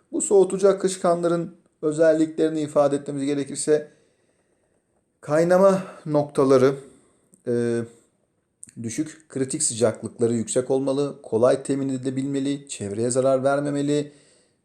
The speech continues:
e, gibi gibi aklıma gelen özellikleri bunlar idi diye söyleyebiliriz. Arkadaşlar, evet, maddenin halleriyle ilgili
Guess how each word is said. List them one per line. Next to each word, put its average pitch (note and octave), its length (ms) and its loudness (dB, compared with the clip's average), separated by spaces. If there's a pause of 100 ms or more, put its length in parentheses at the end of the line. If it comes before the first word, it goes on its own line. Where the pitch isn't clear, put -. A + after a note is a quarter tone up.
(100)
e, A#2+ 40 -8 (1300)
gibi E3 280 -6
gibi C3 540 -4 (220)
aklıma D3 420 0
gelen A#2 260 2
özellikleri A#2+ 680 -2
bunlar B2 360 0 (140)
idi G#2+ 300 -8 (600)
diye B2+ 340 -2 (240)
söyleyebiliriz. G#2 920 -4 (220)
Arkadaşlar, D3+ 760 -2 (500)
evet, E3 500 -2 (300)
maddenin D3+ 460 0
halleriyle C#3+ 600 0
ilgili C3 560 -2